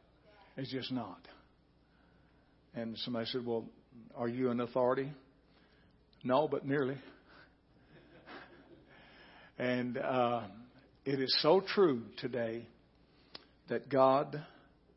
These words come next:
is moving by His Spirit. Amen. Paul, uh, may I insist that you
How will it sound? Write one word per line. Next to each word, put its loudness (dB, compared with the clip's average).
is -4
moving 2
by 2
His -4
Spirit. -4
Amen. -2
Paul, 0
uh, -2
may -2
I 0
insist -2
that -10
you -6